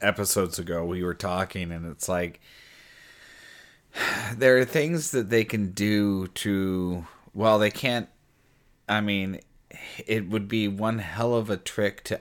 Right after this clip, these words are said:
undo what has been done by the prequel twi-, trilogy or the sequel trilogies. Um, but at the same time, if they,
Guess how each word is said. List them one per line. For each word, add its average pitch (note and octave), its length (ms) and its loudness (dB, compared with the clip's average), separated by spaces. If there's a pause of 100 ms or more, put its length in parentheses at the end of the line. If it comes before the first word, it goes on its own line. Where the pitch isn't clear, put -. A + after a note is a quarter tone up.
undo F#2 580 -2
what F2 240 -4
has F2 200 -8
been D#2+ 380 -10
done D#2 440 -8 (540)
by D2+ 600 0 (500)
the F2+ 140 -6
prequel E2 440 -6
twi-, E2 260 -6 (200)
trilogy D#2+ 600 -6
or D#2+ 240 -10
the D2+ 340 -8
sequel F2 440 -6
trilogies. D2 680 -10 (760)
Um, D#2+ 500 -2 (1800)
but F#2+ 360 4
at F#2+ 160 -4
the G2+ 80 -10
same G#2 300 -2
time, F#2+ 240 -2
if G2 140 -4
they, F2+ 200 -2